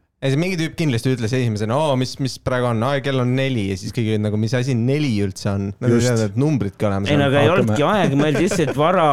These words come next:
Speaker 3: hilja, keegi sündis mingi hetk, vaata.
Speaker 2: Liiga
Speaker 3: Kunagi
Speaker 2: vara.
Speaker 3: näitasid telekas ka kuskil, on ju, aga see ei olnud vist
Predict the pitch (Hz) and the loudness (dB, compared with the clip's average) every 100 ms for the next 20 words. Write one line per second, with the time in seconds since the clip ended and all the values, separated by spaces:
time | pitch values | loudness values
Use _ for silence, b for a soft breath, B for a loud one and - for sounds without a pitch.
0 | 127 151 156 160 156 143 123 160 151 170 | 2 2 2 2 4 4 2 0 0 0
1 | 170 165 131 127 127 120 131 127 139 120 | 0 2 0 0 0 0 0 -2 -2 -2
2 | 110 113 B B 117 220 110 110 202 196 | 0 -2 B B 0 2 4 2 2 0
3 | 214 214 175 123 - 190 170 - 151 143 | 0 0 0 -6 -2 0 0 0 0 0
4 | 131 123 - 127 196 190 139 | 0 -4 -4 0 0 0 -4